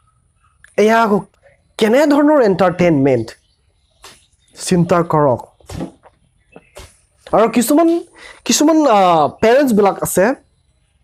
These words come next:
তেওঁলোকে নিজৰ সন্তানকো সেই, আ, TikTok-ৰ প্লেটফৰ্মত নমাই দিয়ে। তেওঁ নিজেই সেই TikTok-ত ফেমাছ হ'বলৈ নিজৰ সন্তানকো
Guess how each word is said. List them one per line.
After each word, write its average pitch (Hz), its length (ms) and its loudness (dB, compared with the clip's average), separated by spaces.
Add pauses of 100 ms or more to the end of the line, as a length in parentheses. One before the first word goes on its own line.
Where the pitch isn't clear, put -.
(600)
তেওঁলোকে 302 420 2
নিজৰ 247 420 2
সন্তানকো 254 1000 0 (500)
সেই, 302 480 0 (320)
আ, 180 80 0 (600)
TikTok-ৰ 262 520 0
প্লেটফৰ্মত 208 680 0 (400)
নমাই 214 440 2
দিয়ে। 135 260 -2 (760)
তেওঁ 233 380 2 (240)
নিজেই 233 420 2 (100)
সেই 349 140 0 (120)
TikTok-ত 220 440 -2 (100)
ফেমাছ 214 460 -2
হ'বলৈ 156 280 0 (340)
নিজৰ 214 400 2
সন্তানকো 208 800 0